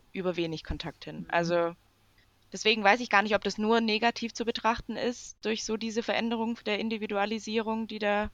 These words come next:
Speaker 1: ein bisschen in uns gesteuert wird, sondern dass es eigentlich auch einen positiven Effekt hat, weil man dann wirklich sagt so, hey, man ist, äh, konzentriert auf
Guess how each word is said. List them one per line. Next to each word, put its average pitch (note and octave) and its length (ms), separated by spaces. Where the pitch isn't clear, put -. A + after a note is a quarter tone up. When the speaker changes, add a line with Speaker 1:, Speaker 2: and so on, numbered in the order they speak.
Speaker 1:
ein G3 80
bisschen G#3+ 480
in A3 120
uns A3 200
gesteuert A3 500
wird, A#3 340
sondern G3 240
dass G3+ 120
es G3 100
eigentlich G#3 340
auch G3+ 80
einen G#3+ 100
positiven G#3+ 540
Effekt F3 380
hat, F#3+ 180
weil F3+ 140
man F3+ 140
dann F3 140
wirklich F#3 280
sagt F#3 200
so, F#3+ 100
hey, F#3 340
man F3+ 220
ist, - 340
äh, - 180
konzentriert G3 800
auf F#3 460